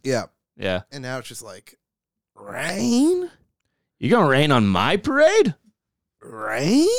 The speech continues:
Speaker 2: Rain, rain,
Speaker 1: I'm gonna
Speaker 2: go
Speaker 1: get another
Speaker 2: away.
Speaker 1: beer, but
Speaker 2: Get another beer.
Speaker 1: my parade reminds me of something.
Speaker 2: What'd you say?
Speaker 1: Said, uh, "Rain on my parade reminds
Speaker 2: Reminds
Speaker 1: me of something."
Speaker 2: Okay. And he's not gonna tell me until he gets back.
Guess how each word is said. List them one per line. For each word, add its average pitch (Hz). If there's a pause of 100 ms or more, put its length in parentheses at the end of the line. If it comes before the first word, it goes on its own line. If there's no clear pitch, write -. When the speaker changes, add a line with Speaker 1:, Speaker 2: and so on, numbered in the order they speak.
(840)
Speaker 2:
Rain, 123
rain, 107
Speaker 1:
I'm 110
gonna -
Speaker 2:
go -
Speaker 1:
get 123
another 123
Speaker 2:
away. 110
Speaker 1:
beer, 120
but 107 (220)
Speaker 2:
Get 170
another 170
beer. 135
Speaker 1:
my 127
parade 127
reminds 117
me 113
of 104
something. 101 (600)
Speaker 2:
What'd 120
you 143
say? - (760)
Speaker 1:
Said, 139 (200)
uh, 117
"Rain 127
on 127
my 123 (120)
parade 104 (360)
reminds 117
Speaker 2:
Reminds -
Speaker 1:
me 107
of 101
something." 98
Speaker 2:
Okay. 113 (1080)
And 120
he's 120
not 104
gonna 92
tell 90
me 85
until 90
he 90
gets 90
back. 98